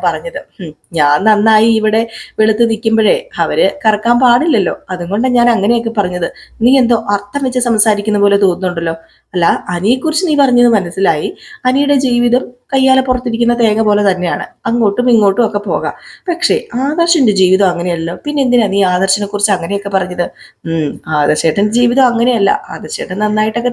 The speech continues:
തന്നെയാണ് ജീവിക്കുന്നത്. പക്ഷേ ഒരു കടിഞ്ഞാനിടുന്നത് നല്ലതായിരിക്കും. ഉം, ആദർശേട്ടൻ മൂർത്തീസ് ജ്വല്ലറിയുടെ എം ബി ആ-, എ-, എ-, എം ഡി ആയതുകൊണ്ട് തന്നെയാണ്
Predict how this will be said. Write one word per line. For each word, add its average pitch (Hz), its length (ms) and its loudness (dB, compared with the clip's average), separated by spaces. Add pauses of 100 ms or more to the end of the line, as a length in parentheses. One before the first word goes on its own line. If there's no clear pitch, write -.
തന്നെയാണ് 262 280 2
ജീവിക്കുന്നത്. 240 720 -2 (340)
പക്ഷേ 160 420 -2 (400)
ഒരു - 180 -8
കടിഞ്ഞാനിടുന്നത് 165 800 -2
നല്ലതായിരിക്കും. 247 920 0 (160)
ഉം, 156 180 -10 (260)
ആദർശേട്ടൻ 170 600 -2 (400)
മൂർത്തീസ് 156 460 -4
ജ്വല്ലറിയുടെ 185 380 2
എം 208 220 2
ബി 226 60 2
ആ-, 233 280 2
എ-, 202 200 -2
എ-, 185 180 -4
എം 180 220 -4
ഡി 220 80 -2
ആയതുകൊണ്ട് 247 500 2
തന്നെയാണ് 247 420 0